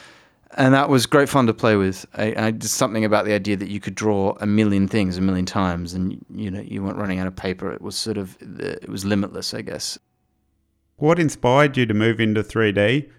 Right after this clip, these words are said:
Speaker 2: When did it happen, and what software did you use?
Speaker 1: I think I always found three D kind of interesting.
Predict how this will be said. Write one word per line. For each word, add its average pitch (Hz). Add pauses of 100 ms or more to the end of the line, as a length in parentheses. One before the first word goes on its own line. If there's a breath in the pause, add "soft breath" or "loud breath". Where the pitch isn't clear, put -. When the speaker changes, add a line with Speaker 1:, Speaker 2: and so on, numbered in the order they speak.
(100)
Speaker 2:
When 135
did 139
it 113
happen, 123 (120)
and 117
what 131
software 117
did 98
you 98
use? 92 (560)
Speaker 1:
I 196
think 220
I 208
always 190
found 170
three 156
D 147
kind 147
of 131
interesting. 135